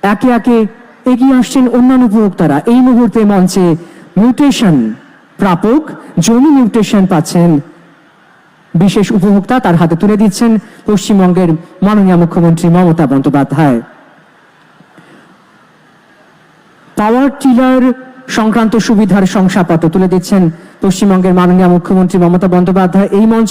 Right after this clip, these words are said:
থেকে, এই বিশেষ সুবিধা। এরপর হাইব্রিড সবজি বিতরণ, এই বিশেষ সুবিধা তুলে দিচ্ছেন পশ্চিমবঙ্গের মাননীয় মুখ্যমন্ত্রী মমতা বন্দ্যোপাধ্যায় আমাদের চাষি ভাই বন্ধুদের হাতে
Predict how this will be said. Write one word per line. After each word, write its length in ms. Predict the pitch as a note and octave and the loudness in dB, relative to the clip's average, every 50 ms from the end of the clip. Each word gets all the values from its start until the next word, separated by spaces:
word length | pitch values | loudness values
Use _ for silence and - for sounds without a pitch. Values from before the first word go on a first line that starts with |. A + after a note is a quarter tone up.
| B3+ A#3 | -2 -2
থেকে, 260 | - A#3+ G#3+ B3+ C4 C4+ C4 - - - - - - - - _ _ _ _ _ _ - | -2 -2 0 0 0 -2 -4 -6 -20 -20 -20 -20 -20 -20 -20 _ _ _ _ _ _ -2
এই 100 | G3+ G#3 | 0 2
বিশেষ 320 | F#3 A3+ G3+ - C#4 B3+ G3 - | 2 2 2 2 0 0 0 0
সুবিধা। 360 | C4+ A3+ A#3+ B3 G#3+ A#3 B3+ C4 C4 - - - - - - - - _ _ _ _ _ _ _ _ _ _ _ _ _ _ _ _ _ _ _ _ _ _ - - | 0 0 2 2 2 0 0 -2 -4 -6 -10 -20 -20 -20 -20 -20 -20 _ _ _ _ _ _ _ _ _ _ _ _ _ _ _ _ _ _ _ _ _ _ -4 -2
এরপর 380 | A3 A3+ F#3+ - B3 A#3 A#3 A#3 A3 - - - - - - - - - - | -2 -2 0 -2 -2 0 0 -2 -4 -6 -12 -20 -20 -20 -20 -20 -20 -20 -12
হাইব্রিড 540 | - D#3+ G#3 A3+ B3 C4 A3+ A3+ D4+ D#4+ - - | -6 -4 -2 0 0 0 2 2 0 0 0 -4
সবজি 420 | - - C#4+ B3 A3 G#3+ - C#4 C#4+ C#4 A#3+ A3+ | -4 -2 0 0 -2 -2 0 0 2 2 2 2
বিতরণ, 560 | B3+ A#3+ - B3 G#3 F3+ E3 D3+ C3+ B2 A#2+ A#2+ A#2 A2+ C#3+ - - - - _ _ _ _ _ - | 0 0 0 0 0 0 2 2 0 0 0 -2 -4 -6 -8 -12 -16 -20 -20 _ _ _ _ _ -2
এই 120 | G#3+ A3+ G3+ | -2 0 2
বিশেষ 320 | A#3+ C4 B3 - C#4+ C4 | 2 0 2 2 0 0
সুবিধা 360 | - - A3 G#3+ G#3+ F3 F#3 D3+ C#3+ | 0 0 0 0 2 2 2 0 0
তুলে 220 | D3+ - B3 A#3+ A#3 | 0 0 0 0 2
দিচ্ছেন 360 | G3+ A3 F#3 - A3+ G3+ F#3+ E3+ D#3+ - - - - - | 0 0 -2 0 0 0 2 0 0 -4 -10 -20 -10 -4
পশ্চিমবঙ্গের 560 | - G#3 - - A3 G3 F#3+ F#3 F3+ F#3 F#3 | -2 -2 0 0 0 2 2 2 2 2 2
মাননীয় 360 | F#3+ G3+ A3 A#3 A#3 A3+ A3+ | 2 2 2 2 2 2 2
মুখ্যমন্ত্রী 460 | G#3+ G3+ F3+ - G#3 G3 F#3+ F#3 G3 G3 | 0 0 0 0 0 0 0 0 0 2
মমতা 300 | F3+ E3 E3 D#3+ E3+ E3 | 2 2 2 2 2 2
বন্দ্যোপাধ্যায় 640 | D#3 D#3 D3+ E3+ E3 E3+ E3+ E3 D#3 F#3+ G#3 G#3+ G3+ | 0 2 0 0 0 0 0 0 0 0 0 0 0
আমাদের 300 | E3 E3+ F3 E3+ F#3 F3+ E3 E3 - - - - - | 0 0 0 0 0 -2 -2 -4 -8 -16 -18 -8 -4
চাষি 320 | A#3 G#3 G3+ - - A3+ | -2 -2 -2 0 0 2
ভাই 240 | G3 E3+ F#3 F#3 F3+ F3+ | 2 2 2 2 2 2
বন্ধুদের 460 | E3 F3 E3 E3 E3 E3+ D#3+ D#3 C#3+ C#3 | 2 2 0 2 0 0 0 0 -2 0
হাতে 320 | D3 E3 C#3 - D3+ C#3 | -2 -2 -2 0 0 0